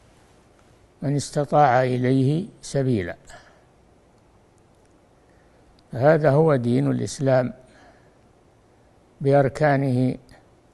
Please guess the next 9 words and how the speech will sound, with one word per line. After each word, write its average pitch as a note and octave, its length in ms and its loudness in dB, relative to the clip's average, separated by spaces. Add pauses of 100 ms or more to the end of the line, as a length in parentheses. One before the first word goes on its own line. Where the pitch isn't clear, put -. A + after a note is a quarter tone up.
(680)
الخمسة. C3 680 -4 (1700)
والإسلام D#3 640 2
هو G3+ 180 2
الاستسلام D3 760 0
لله B2+ 560 0
بالتوحيد B2 720 -6 (1400)
والانقياد C3+ 760 2
له B2+ 360 0
بالطاعة C3 840 -2